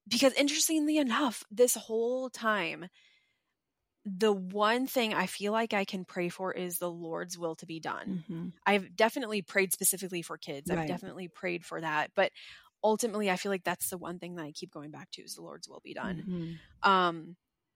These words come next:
Speaker 1: so in any case, yeah, they were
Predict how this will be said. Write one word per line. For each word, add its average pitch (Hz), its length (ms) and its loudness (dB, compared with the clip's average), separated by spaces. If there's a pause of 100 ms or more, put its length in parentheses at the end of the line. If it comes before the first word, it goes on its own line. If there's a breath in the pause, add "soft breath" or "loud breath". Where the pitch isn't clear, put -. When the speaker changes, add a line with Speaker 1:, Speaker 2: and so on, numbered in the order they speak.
(580)
Speaker 1:
so 208 460 6
in 254 140 8
any 233 160 6
case, 180 280 4
yeah, 170 160 6
they 202 140 0
were 180 320 2